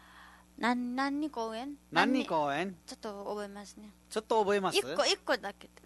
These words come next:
Speaker 2: 一個だけ？何一個だけ？
Speaker 1: 前の一個。
Speaker 2: 一つ文字だけ？知念。
Speaker 1: 知念、知念城、知念病公園。
Speaker 2: <laughs> 知念岬公園ね。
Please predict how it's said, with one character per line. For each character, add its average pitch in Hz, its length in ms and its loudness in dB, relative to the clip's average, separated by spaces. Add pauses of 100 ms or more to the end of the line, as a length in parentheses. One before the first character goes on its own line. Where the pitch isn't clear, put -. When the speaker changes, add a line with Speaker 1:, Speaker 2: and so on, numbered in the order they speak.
(160)
Speaker 2:
一 175 100 -6
個 269 160 -2
だ 170 140 -2
け？ 151 160 -4
何 160 220 -4
一 240 180 0
個 - 120 -6
だ 240 140 -4
け？ - 100 -10
Speaker 1:
前 269 220 4
の 254 100 0
一 - 280 -4
個。 254 100 6
Speaker 2:
一 240 60 8
つ 240 180 -2
文 226 160 2
字 208 100 -6
だ 180 120 4
け？ 214 160 0
知 240 180 -6
念。 240 320 2 (600)
Speaker 1:
知 359 120 2
念、 381 460 4
知 392 160 0
念 381 320 0
城、 339 320 4
知 349 180 -8
念 349 320 0
病 302 240 0
公 311 100 0
園。 131 440 -4 (180)
Speaker 2:
<laughs> - 340 -20
知 190 140 -6
念 208 220 0
岬 185 460 -2
公 165 260 4
園 127 200 -4
ね。 208 200 0